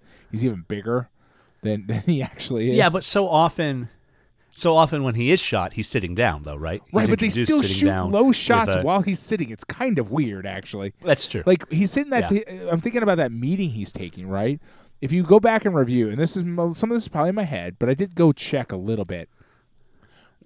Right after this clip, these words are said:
Speaker 2: Yeah.
Speaker 1: That meeting he's taking, okay, with the senator and the, and the P R, the other P R agent, I guess, and, and his,
Speaker 2: Yeah.
Speaker 1: his actress that's working, he's working with,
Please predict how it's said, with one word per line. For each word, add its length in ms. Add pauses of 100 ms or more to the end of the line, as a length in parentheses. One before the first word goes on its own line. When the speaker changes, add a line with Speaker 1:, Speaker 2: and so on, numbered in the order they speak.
(120)
Speaker 2:
Yeah. 140
Speaker 1:
That 100
meeting 400
he's 240
taking, 420
okay, 400
with 240
the 120
senator 1040
and 640
the, 360 (640)
and 180
the 260
P 220
R, 260
the 160
other 220
P 220
R 180
agent, 320
I 80
guess, 380
and, 260
and 220
his, 360 (300)
Speaker 2:
Yeah. 140
Speaker 1:
his 140
actress 420
that's 200
working, 560
he's 280
working 280
with, 220